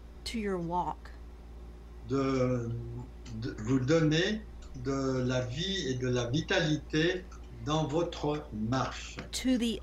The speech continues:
Speaker 1: uttermost.
Speaker 2: To be utter.
Speaker 1: To the uttermost.
Speaker 2: Tu comprends ce que ça veut dire, Sharon ?
Speaker 1: It says he saved them to the uttermost.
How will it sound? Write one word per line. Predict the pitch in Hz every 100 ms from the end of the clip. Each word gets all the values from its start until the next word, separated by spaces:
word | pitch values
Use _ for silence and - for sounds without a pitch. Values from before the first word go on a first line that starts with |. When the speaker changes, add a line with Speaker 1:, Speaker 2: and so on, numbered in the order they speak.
| -
Speaker 1:
uttermost. | 233 233 247 247 - 196 196 170 165 - - - - - - - - - - - - - - - - - - - - - - - - - - - - - - - - - -
Speaker 2:
To | 147
be | 143 156 175 180 - -
utter. | 143 147 170 180 160 - -
Speaker 1:
To | 220
the | 208 190
uttermost. | 214 247 254 233 190 175 - - - - - - - - - - - - - - - - - - - - - - - - - - - - - - - - - - -
Speaker 2:
Tu | -
comprends | 107 117 131
ce | 135
que | -
ça | - 117
veut |
dire, | 113 151
Sharon ? | 165 127 143 156 - - - - - - - - -
Speaker 1:
It | 240 -
says | 269 254
he | 277
saved | 254 - 247 269 240
them | 247 240
to | 247
the | 220 -
uttermost. | 226 240 254 220 175 208 - -